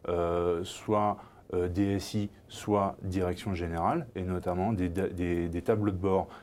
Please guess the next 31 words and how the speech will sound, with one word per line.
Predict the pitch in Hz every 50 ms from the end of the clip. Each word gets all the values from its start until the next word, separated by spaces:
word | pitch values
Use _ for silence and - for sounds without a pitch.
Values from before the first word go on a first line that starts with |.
| - - -
et | -
des | 92 80 92 90
dashboards | 95 110 107 98 92 101 98 110 135 139 113
en | 95 90
fait, | - - 110 - -
euh, | - - - - 87 87 85 85 82
sur | 82 - - 113 -
Power | - - 101 98 95 92
B | 90
I. | 85 80 78 76 - - - - - - - -
Donc | 92 87 -
là, | - 113 110
par | - 101 92 92
exemple, | 92 92 90 95 95 92 - - - - - - - - - - -
euh, | 90 82 82 82 82 -
on | - 98 98 98
a | 98 98 98 95
ce, | - - - 85 85 85 82 - 65 82
ce, | - - 95 90 87 85 87 82
ce | - - 87
tableau-là, | - - 82 82 80 85 85 90 107 147 190 - - - - - - -
qui | - 104
est | 92
un | 90
résumé | 92 95 90 107 104 101
de | 98 95 90
ce | -
qu'on | - - 90
a | 87 85
pu | 80 - -
faire. | 82 - - 107 175 170 98